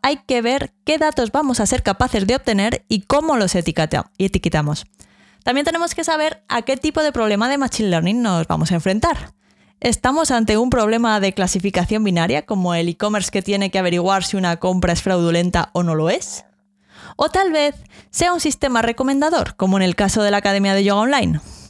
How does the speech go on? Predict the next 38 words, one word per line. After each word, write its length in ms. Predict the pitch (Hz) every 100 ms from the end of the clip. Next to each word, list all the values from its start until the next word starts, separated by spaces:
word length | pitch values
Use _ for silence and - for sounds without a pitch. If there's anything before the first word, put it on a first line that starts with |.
| _ _ _ _ _ _
¿Sabríais 340 | 240 220 233 294
decirme 380 | 294 254 294
de 100 | 285
qué 120 | 214 214
tipo 180 | 247
de 80 | 247
problema 400 | 220 220 226 233
de 100 | 220
Machine 300 | 220 214 247
Learning, 680 | 240 240 240 233 226 226 208 - _ _ _ _ _
mm, 240 | 226 226 214
se 180 | 240 220
trata 300 | 220 240 311
en 100 | 254
el 120 | 196
caso 320 | 202 202 220
de 120 | 214
la 100 | 202
línea 220 | 202 202
de 60 | 202
producción 300 | 208 208 214
de 100 | 208
sobaos 260 | 214 196 -
pasiegos? 560 | 202 240 269 370 - - - - - -
Os 220 | - 226
voy 100 | 233
a 80 | 294
dejar 300 | 311 - 202
una 140 | 214 254
encuesta 640 | 226 165 - 175 165 160
en 260 | 160 160
Spotify 520 | 160 - 196 214 320 -
a 120 | 202
ver 160 | 196 208
si 320 | 262 240 233
sabéis 300 | 220 202 208
la 100 | 196
respuesta. 440 | 190 - - -